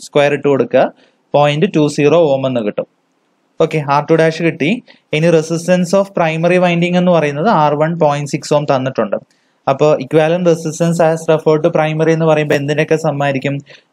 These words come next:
Normal primary റെസിസ്റ്റൻസിന്റെയും secondary പിടിച്ച് പ്രൈമറിയിൽ ഇട്ട ആർ ടു ഡാഷിന്റെയും സം ആയിരിക്കും. That is ആർ one plus ആർ two dash. So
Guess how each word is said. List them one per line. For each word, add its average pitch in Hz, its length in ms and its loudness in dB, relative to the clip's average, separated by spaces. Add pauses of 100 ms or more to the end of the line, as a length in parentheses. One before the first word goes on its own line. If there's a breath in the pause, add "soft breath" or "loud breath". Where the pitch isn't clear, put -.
Normal 151 420 2
primary 156 440 0
റെസിസ്റ്റൻസിന്റെയും 147 720 -2 (100)
secondary 151 420 0
പിടിച്ച് 160 240 -4
പ്രൈമറിയിൽ 151 480 0
ഇട്ട - 100 -8 (240)
ആർ 135 80 0 (100)
ടു 156 140 -12
ഡാഷിന്റെയും 139 440 -4
സം 135 220 -2
ആയിരിക്കും. 101 280 -6 (460)
That 139 200 0
is - 60 -14 (140)
ആർ 131 160 2
one 143 160 -4
plus 196 180 0 (100)
ആർ 120 160 -2
two 110 140 -2
dash. - 160 -6 (160)
So 151 60 2